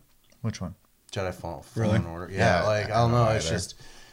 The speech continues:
Speaker 2: like, I, I, I've heard a lot about it, you know, I've heard good, bad, you know, and all, all sorts of things
Speaker 1: I haven't
Speaker 2: in
Speaker 1: heard any
Speaker 2: between.
Speaker 1: bad. <laughs>
Speaker 2: And,
Speaker 3: Yeah, I haven't
Speaker 2: um,
Speaker 3: either.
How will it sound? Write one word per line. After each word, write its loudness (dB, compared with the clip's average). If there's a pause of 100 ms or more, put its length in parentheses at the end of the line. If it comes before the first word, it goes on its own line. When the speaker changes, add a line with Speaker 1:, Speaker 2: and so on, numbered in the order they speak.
(480)
Speaker 2:
like, 0
I, 2
I, 2
I've -2
heard 2
a 4
lot 2
about 4
it, 2
you -4
know, -2
I've -2
heard -8
good, 0
bad, 0
you -10
know, -6
and -6
all, -6
all -6
sorts -8
of -16
things -10
Speaker 1:
I 0
haven't 0
Speaker 2:
in -2
Speaker 1:
heard -2
any 0
Speaker 2:
between. -2
Speaker 1:
bad. 0 (300)
<laughs> -10
Speaker 2:
And, -2
Speaker 3:
Yeah, -6
I 0
haven't 0
Speaker 2:
um, -2
Speaker 3:
either. -6